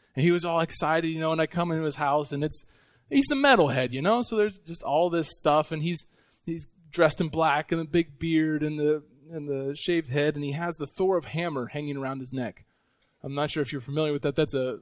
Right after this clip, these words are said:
a pagan symbol that's used a lot in, in metal music because they like being pagan 'cause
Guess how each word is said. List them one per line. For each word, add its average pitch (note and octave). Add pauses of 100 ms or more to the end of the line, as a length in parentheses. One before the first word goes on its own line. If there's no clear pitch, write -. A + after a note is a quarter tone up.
a -
pagan F#3
symbol D#3
that's C#3
used C#3+
a C#3+
lot B2+
in, B2
in B2
metal D#3+
music C#3+
because A#2+
they A2+
like A#2
being A2+
pagan D3+
'cause A#2